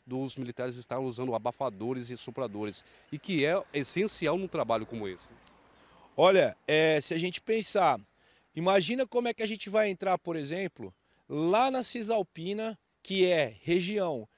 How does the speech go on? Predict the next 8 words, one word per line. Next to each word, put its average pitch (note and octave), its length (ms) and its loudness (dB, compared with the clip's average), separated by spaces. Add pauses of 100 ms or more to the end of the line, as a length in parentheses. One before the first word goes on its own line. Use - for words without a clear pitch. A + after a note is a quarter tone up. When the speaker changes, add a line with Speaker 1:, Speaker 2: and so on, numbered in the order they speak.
(200)
Speaker 2:
de C#3 840 -4 (440)
Chaco, A#3+ 600 2 (320)
região G3 640 2
de F3 160 -4
lagos G#3+ 760 2 (260)
e A3+ 140 0
muito G#3+ 480 0
acidentado. G3 720 0